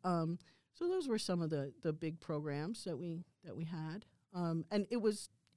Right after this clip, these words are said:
you know, when we built the radio station, there were a whole bunch of people who collaborated together, and ninety to a hundred people. Um, uh, Mick Jeffries, who still does the morning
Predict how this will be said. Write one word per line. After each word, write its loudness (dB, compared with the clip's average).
you -6
know, 4
when 4
we 4
built -2
the 0
radio 4
station, 0
there 2
were 2
a 0
whole 2
bunch 0
of -4
people -2
who -2
collaborated -2
together, 0
and 2
ninety 2
to 2
a -2
hundred 0
people. -4
Um, 2
uh, 2
Mick 2
Jeffries, 0
who -2
still 0
does 0
the -2
morning 2